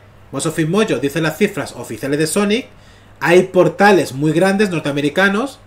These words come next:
que los usan como referencia, muchos periódicos. Entonces, claro, si ahora llega Sony, "Oye, que Sony ha hecho cien millones en dos días". Hostia, pues son noticias. Birds of Prey queda totalmente aplastada.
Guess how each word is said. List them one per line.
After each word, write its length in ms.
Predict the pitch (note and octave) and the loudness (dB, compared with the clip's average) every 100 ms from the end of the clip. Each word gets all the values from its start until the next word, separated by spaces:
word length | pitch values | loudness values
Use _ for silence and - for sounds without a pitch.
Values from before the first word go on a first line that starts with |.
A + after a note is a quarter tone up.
| - - - - - - | -20 -20 -20 -20 -12 0
que 120 | D#3+ | 0
los 160 | C#3+ | 2
usan 240 | D#3 F#3+ F#3 | -2 -4 -2
como 300 | G3 F#3 E3+ | -2 0 -2
referencia, 720 | D3 C#3+ C#3 F3 A3 D3+ F2+ - - | -4 -4 -2 -4 -4 -6 -10 -16 -12
muchos 260 | C#3 F3 | -6 -4
periódicos. 540 | E3 C3+ E3+ G#3 - F2+ - - - - - - - - | -4 -2 0 -2 -6 -16 -20 -20 -20 -20 -20 -20 -20 -14
Entonces, 240 | C3+ D#3+ | -10 -2
claro, 140 | F3+ F#3 | 0 2
si 100 | D#3+ | 2
ahora 100 | E3+ | 4
llega 180 | F#3+ | 2
Sony, 240 | F3+ A3 G3 | 2 0 0
"Oye, 200 | G#3 A3+ | 2 2
que 100 | F3+ | 0
Sony 160 | G#3 A3+ | 0 0
ha 80 | |
hecho 240 | B3 - B3+ | 0 0 0
cien 280 | - G#3+ G#3+ | 4 4 4
millones 360 | G#3+ A#3+ A#3+ | 4 4 2
en 160 | G#3+ F#3 | -2 0
dos 180 | F#3+ D#3+ | 0 0
días". 280 | C#3 F2+ - - - - - | -2 -4 -12 -20 -20 -20 -12
Hostia, 380 | - - G#3+ F3+ | -8 0 0 2
pues 120 | C3+ | -2
son 120 | F3+ | -4
noticias. 540 | F3+ E3 G#3 G#3 - F2+ - - - - | -4 0 0 0 -6 -10 -16 -20 -20 -18
Birds 220 | - C#3+ F3+ | -8 -4 -2
of 120 | - | -2
Prey 260 | F3+ F3 | 0 0
queda 240 | F3 E3+ F3 | 2 0 0
totalmente 580 | E3 D#3 E3 E3 F3+ F3+ | -2 -2 -2 -4 -4 -4
aplastada. 640 | C#3+ - A#2+ - D#3 G2+ | -6 -6 -10 -8 -10 -12